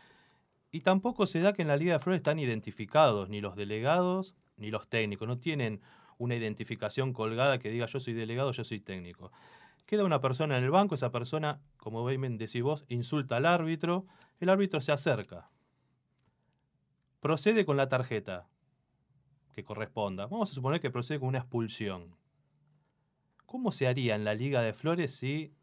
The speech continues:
no sabe si es el delegado, si no es? Y vamos a suponer que no sea nada, que sea un padre que estaba solo, se sentó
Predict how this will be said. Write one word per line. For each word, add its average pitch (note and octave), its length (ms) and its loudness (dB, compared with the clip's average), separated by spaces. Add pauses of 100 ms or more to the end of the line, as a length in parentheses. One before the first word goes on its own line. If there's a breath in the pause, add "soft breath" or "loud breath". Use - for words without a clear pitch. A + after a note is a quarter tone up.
no D3 140 -2
sabe C3 300 2
si - 120 -6
es C#3+ 100 -6
el B2+ 120 0
delegado, C#3 680 2
si - 180 -6
no A2+ 220 0
es? C#3+ 200 0 (460 loud breath)
Y F3+ 120 0
vamos C4 300 0
a F3+ 60 8
suponer D#3+ 460 2
que E3 140 -2
no F3 120 2
sea E3+ 240 4
nada, A2+ 340 2
que B2+ 120 -4
sea F#3+ 180 4
un F#3+ 120 4
padre A3 480 6 (640)
que A#2+ 80 -6
estaba C#3+ 300 4
solo, F#3+ 280 4
se C3+ 160 0
sentó E3 560 2